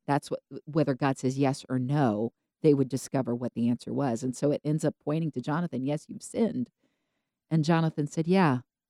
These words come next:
You're gonna kill me, Dad, over eating some honey?" And again, you could almost hear the sarcasm. "You gonna do,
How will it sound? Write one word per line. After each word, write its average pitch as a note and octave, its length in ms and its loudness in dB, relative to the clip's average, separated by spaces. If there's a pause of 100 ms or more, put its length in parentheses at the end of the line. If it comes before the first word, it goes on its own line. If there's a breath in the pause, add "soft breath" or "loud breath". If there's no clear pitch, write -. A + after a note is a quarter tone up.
(840)
You're F3 100 2
gonna E3+ 140 4
kill F#3+ 220 2
me, F#3 120 4
Dad, F#3 340 2
over D#3+ 160 0
eating E3 300 0
some D#3 180 -6
honey?" F#3 380 2 (1600)
And E3 120 8
again, E3+ 220 8
you D3 80 4
could D3+ 120 2
almost D3 260 4
hear C#3 100 2
the C3+ 80 0
sarcasm. C3 680 -4 (680)
"You D3 120 0
gonna D#3 160 2
do, D#3 180 2